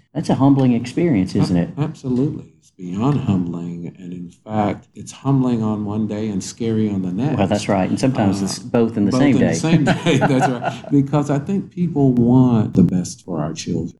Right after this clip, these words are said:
Speaker 2: And I think a lot of communities, or at least I felt that communities see the superintendent sometimes as the individual that will in some way allow them to deliver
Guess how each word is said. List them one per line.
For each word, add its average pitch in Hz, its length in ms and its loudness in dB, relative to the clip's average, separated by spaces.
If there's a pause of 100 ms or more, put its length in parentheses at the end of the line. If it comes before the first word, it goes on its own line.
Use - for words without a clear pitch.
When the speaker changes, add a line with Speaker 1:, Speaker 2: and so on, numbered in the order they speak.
Speaker 2:
And 110 160 -2
I 135 80 4
think 160 400 -2
a 110 80 -6
lot 107 280 2
of 117 100 -2
communities, 101 1000 -2 (120)
or 104 120 -16
at - 100 -14
least 107 300 0
I 107 160 -8
felt 98 400 -12
that 90 180 -20
communities 107 640 0
see 101 160 0
the - 120 0
superintendent 95 1080 -8 (380)
sometimes 107 880 0 (120)
as 92 540 -12
the 85 500 -2 (340)
individual 98 1080 0 (220)
that 92 300 -12
will 95 480 -4 (240)
in 101 160 -2
some 135 460 4
way 73 480 -6 (140)
allow 90 420 -10
them 101 480 -8
to 104 240 -10
deliver 92 880 0